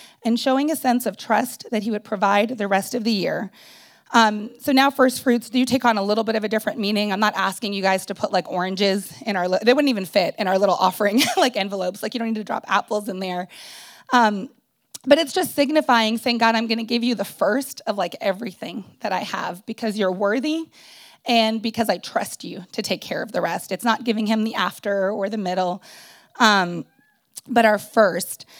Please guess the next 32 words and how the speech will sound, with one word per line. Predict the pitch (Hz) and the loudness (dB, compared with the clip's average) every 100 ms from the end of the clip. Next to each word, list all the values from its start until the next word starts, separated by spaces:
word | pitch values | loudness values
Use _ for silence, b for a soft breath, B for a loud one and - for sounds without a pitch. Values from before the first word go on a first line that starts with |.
| B B B - | B B B 0
And | 240 233 | 0 4
so | 262 | 4
in | 233 | 4
the | 233 | 2
New | 269 | 0
Testament, | - 247 233 226 208 | 2 2 2 -4 -4
we | 208 | -6
see | - | -4
that | 220 220 | -4 -2
God | 214 226 254 | 0 2 2
even | 233 226 | 0 -2
gave | 202 196 185 | 0 -2 -4
Jesus | 185 220 208 165 226 - - | -4 -2 0 -2 -4 -10 -6
as | 180 | -6
his | - 220 - | -4 -6 -4
first | - 214 - | 0 2 0
fruit | - 185 | -4 -2
sacrifice | - 170 - - 170 - - | -2 -2 -4 -4 -4 -4 -6
to | - - | -6 -4
us. | 240 - - | -6 -8 -10
In | 202 | -2
biblical | 196 208 208 202 | 0 0 0 -2
times, | 202 202 196 185 - - - | -2 -4 -4 -10 -16 -18 -4
you | 214 | 0
know, | 185 | 0
to | - | 0
atone | 214 - 220 | -4 -2 -4
for | 214 202 | -2 -2
their | 185 | -2
sins, | - 185 185 180 | -2 -4 -4 -4
they | 190 | 0
would | 180 175 | 2 0